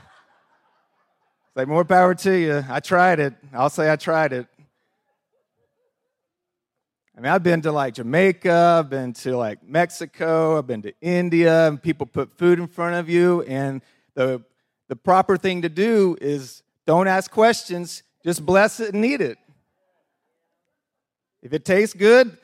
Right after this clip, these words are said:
that's a bonus. If it tastes bad, at least you got something to eat. So my thought was, "Okay, I'll," I popped in two, but I was like, "Two was enough for me." I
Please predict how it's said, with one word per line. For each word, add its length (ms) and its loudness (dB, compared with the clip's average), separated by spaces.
that's 240 2
a 60 0
bonus. 560 -2
If 160 -16
it 100 -6
tastes 300 0
bad, 540 0
at 120 -2
least 240 0
you 80 -4
got 160 2
something 300 -2
to 60 -4
eat. 320 -4
So 580 2
my 220 -6
thought 300 2
was, 180 -4
"Okay, 400 -2
I'll," 160 0
I 100 -12
popped 320 -4
in 140 -10
two, 260 -6
but 300 -8
I 80 -14
was 120 -8
like, 200 -6
"Two 180 0
was 160 -4
enough 380 -2
for 100 -6
me." 460 -4
I 340 -4